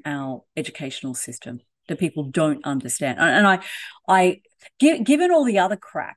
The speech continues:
that's shoved into the curri-, into the curriculum, I cannot see that as other than a, anything other than a deliberate omission, right? The government doesn't want you to know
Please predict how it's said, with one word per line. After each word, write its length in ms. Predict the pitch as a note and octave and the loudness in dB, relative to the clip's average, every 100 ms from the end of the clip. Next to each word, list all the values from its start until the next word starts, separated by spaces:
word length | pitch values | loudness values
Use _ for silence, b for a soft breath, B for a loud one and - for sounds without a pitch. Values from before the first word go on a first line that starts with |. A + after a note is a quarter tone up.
| - | -12
that's 160 | D#3 - _ - | -12 -12 _ -10
shoved 300 | - D3+ D3+ | -6 -4 -4
into 180 | C#3 - | -6 -6
the 100 | C#3+ | -10
curri-, 340 | - C#3 D3 _ | -8 -10 -12 _
into 340 | D3+ C3+ D#3+ - | -4 -2 -2 -2
the 80 | D3 | -8
curriculum, 520 | - E3+ - C3+ B2+ B B B - | -6 -8 -6 -8 -8 B B B -2
I 80 | |
cannot 360 | F3+ A#3+ C4 - | 0 4 2 2
see 120 | G3+ | 0
that 140 | F#3 D3+ | 0 -2
as 140 | C3+ - | -4 -4
other 180 | E3 D#3+ | -4 -4
than 320 | D3 C#3 B2+ - | -4 -6 -4 -4
a, 140 | D3 - - - | -6 -8 -4 2
anything 400 | G3 G#3 G3+ - | 4 4 0 -2
other 220 | D#3+ C#3+ | -2 -2
than 160 | C#3+ | -4
a 80 | C3+ | -4
deliberate 640 | B2+ D3 D#3 E3+ D#3+ D3+ - | -4 -2 0 0 0 -2 -4
omission, 560 | C#3+ C3+ C3+ - - - _ _ _ _ | -4 -4 -4 -10 -14 -16 _ _ _ _
right? 360 | C#3 C#3 A#3+ B3+ b b _ | -6 -4 -4 -6 b b _
The 80 | - | 2
government 320 | F3+ F3 E3+ | 4 4 0
doesn't 280 | E3+ D3+ D#3 | 0 0 -4
want 300 | D3+ D#3+ - | -6 -6 -6
you 80 | D3 | -8
to 120 | D#3 | -8
know 680 | C#3 D3 D#3+ C#3 - A2+ | -8 -2 0 -2 -4 -10